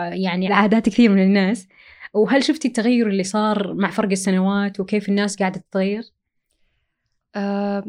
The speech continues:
Speaker 2: هي قصة قلت فري طويلة شوي، يعني برجع فيك من أول وظيفة إلى، إلى ما بدينا. آه، تخرجت أنا من أدب، قسم أدب إنجليزي، وعلى طول درست بنفس القسم بالجامعة، قعدت فيه سنة كاملة.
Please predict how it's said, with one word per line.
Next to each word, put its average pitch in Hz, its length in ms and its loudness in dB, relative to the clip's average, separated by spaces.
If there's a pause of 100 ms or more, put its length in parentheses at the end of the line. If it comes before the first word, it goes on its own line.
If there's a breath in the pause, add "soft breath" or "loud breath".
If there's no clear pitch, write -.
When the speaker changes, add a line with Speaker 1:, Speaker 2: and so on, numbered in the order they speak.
(120)
Speaker 2:
هي 247 320 0
قصة 285 380 -2 (540)
قلت 254 260 0
فري 262 280 0
طويلة 233 400 0
شوي، 185 280 -4
يعني 180 240 -4
برجع 208 440 -2
فيك 233 420 -4
من 214 140 -2
أول 226 380 -2
وظيفة 233 520 -2
إلى، 233 560 -2 (220)
إلى 233 220 2
ما 220 140 2
بدينا. 170 500 -4 (920 soft breath)
آه، 214 240 0
تخرجت 277 480 -2
أنا 247 140 2
من 220 200 0
أدب، 214 360 0
قسم 214 260 -4
أدب 196 240 0
إنجليزي، 196 640 -2
وعلى 185 920 -4
طول 226 220 0
درست 185 420 -4
بنفس 196 360 -4
القسم 175 440 -8
بالجامعة، 190 560 -4
قعدت 233 480 -4
فيه 247 260 0
سنة 240 280 0
كاملة. 170 400 -4